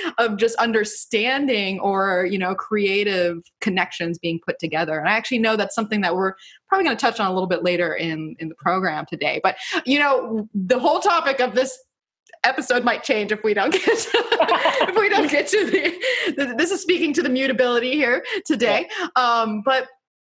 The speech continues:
Speaker 1: but the topic at hand for this particular podcast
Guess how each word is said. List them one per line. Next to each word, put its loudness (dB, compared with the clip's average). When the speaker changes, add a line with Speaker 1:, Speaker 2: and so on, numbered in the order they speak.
Speaker 1:
but 4
the 4
topic 2
at 2
hand 0
for 2
this 0
particular 0
podcast -2